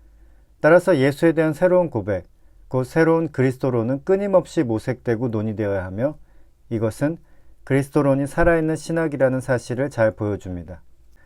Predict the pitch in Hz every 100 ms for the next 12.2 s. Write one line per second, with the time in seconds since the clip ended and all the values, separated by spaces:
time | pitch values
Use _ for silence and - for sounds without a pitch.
0 | - - 131 143 160 139 110 - 156 156
1 | 190 180 175 175 147 120 - 170 143 -
2 | 113 101 90 87 - - - - - 139
3 | 147 175 165 165 120 123 135 139 139 170
4 | 175 165 165 - 127 131 139 147 104 92
5 | - - _ _ _ - - - - 113
6 | 131 151 175 180 175 165 165 - 165 156
7 | 156 143 139 120 120 131 127 123 120 -
8 | 120 117 123 - 104 123 120 107 101 92
9 | 104 92 - - - - - - 120 139
10 | 135 156 - 131 139 - 156 147 113 117
11 | 139 131 123 143 127 104 139 113 - 98
12 | 85 87